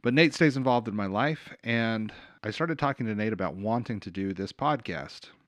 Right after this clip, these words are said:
And wanting to do something and doing something are two very different things. I had a hard time getting over the edge, getting the first episode published, having something on the internet,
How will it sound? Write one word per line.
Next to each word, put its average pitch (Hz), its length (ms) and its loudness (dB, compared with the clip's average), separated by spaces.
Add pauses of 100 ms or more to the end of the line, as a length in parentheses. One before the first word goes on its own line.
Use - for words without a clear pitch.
(240)
And 107 220 2
wanting 156 260 4
to 127 100 -2
do 107 140 0
something 107 320 -4
and 98 100 -2
doing 135 240 2
something 104 380 -6
are 98 60 -4
two 117 180 -4
very 104 300 0
different 110 280 -6
things. 123 440 -2
I - 20 -14
had 110 240 -4
a 101 40 -2
hard 110 280 -2
time 107 320 -4
getting 113 260 -2
over 104 200 -2
the 101 160 0
edge, 92 380 -2
getting 107 220 -2
the 104 60 -2
first 104 300 -4
episode 101 400 -4
published, - 460 -8
having 104 300 -6
something 101 400 -6
on 95 140 -2
the 92 100 -2
internet, 92 360 -4